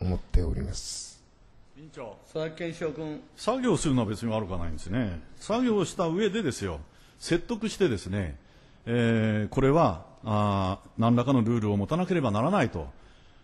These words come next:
Speaker 2: まあ、こういうふうに、えー、法改正を行っていくっていうのが、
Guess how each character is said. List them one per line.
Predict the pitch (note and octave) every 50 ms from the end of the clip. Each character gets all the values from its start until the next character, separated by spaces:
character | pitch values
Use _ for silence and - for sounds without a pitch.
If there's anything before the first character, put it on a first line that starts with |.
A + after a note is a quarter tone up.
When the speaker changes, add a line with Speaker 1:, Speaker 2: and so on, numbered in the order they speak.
| - - C#3+
Speaker 2:
ま | C#3
あ、 | -
こ | - G#3
う | B3
い | B3+
う | A#3
ふ | A#3 A#3+
う | G#3
に、 | D#3+ B2+ A#2 G2 E2+ E2 - - - -
え | A#2 A2 A2+ A2 A2 A2 G#2+ G#2+ G#2 G#2 G#2 G2 G#2 -
ー、 | - - - - - - - - - -
法 | - - C3 A#2+
改 | - B2+ A#2 G#2+
正 | - - C#3
を | D3+ C#3 A#2 A2 G#2+
行 | - A2
っ | A2 G2+ -
て | - A2+
い | G2+
く | -
っ | -
て | - -
い | B2+
う | C#3
の |
が、 | C3+ A#2 G2+ E2+ E2